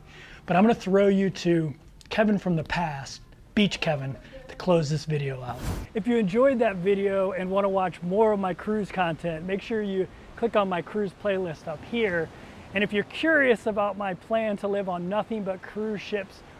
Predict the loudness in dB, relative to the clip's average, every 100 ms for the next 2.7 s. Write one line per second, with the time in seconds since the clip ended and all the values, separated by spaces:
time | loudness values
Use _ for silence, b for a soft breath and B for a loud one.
0 | -12 -2 0 0 -2 -4 0 2 4 4
1 | 2 -4 -16 -20 -20 -8 -2 0 -2 -4
2 | -2 -2 -2 -4 -8 -10 -14